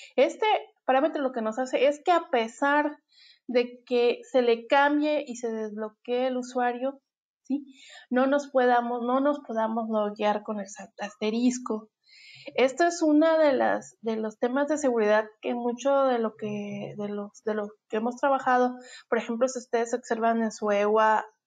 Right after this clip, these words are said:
que les llega, eh, una de las recomendaciones que nos maneja sap es este tipo de, de seguridad, ¿no? En las recomendaciones y qué es lo que debemos hacer para el manejo de este,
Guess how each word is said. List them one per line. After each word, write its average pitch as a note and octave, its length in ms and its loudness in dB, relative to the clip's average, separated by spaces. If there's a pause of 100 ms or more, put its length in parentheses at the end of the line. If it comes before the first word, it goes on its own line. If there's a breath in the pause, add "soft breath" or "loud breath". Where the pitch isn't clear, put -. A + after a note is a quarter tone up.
que G#3 120 -6
les G3+ 160 -6
llega, G#3 680 2 (720 soft breath)
eh, G#3 140 -14 (760)
una C4 280 2
de C#4+ 80 4
las A#3 180 0
recomendaciones G#3+ 720 -6
que G#3+ 120 -10
nos G3+ 180 -8
maneja G3+ 340 -8
sap G#3 220 -14
es G#3 180 -10
este A3 360 -8
tipo G#3 600 -6
de, G#3+ 560 -2 (600 soft breath)
de G3 160 -4
seguridad, G#3+ 520 0
¿no? G#3 420 -4
En G#3+ 220 -4
las G#3+ 140 -2
recomendaciones C#4 1300 0
y A3 140 -14
qué A#3+ 100 -2
es A#3 60 0
lo C4+ 140 0
que C4 80 0
debemos B3 360 2
hacer B3+ 340 0
para A#3 180 2
el A3 60 -4
manejo G#3 480 -4
de G3+ 120 -4
este, G#3 280 -6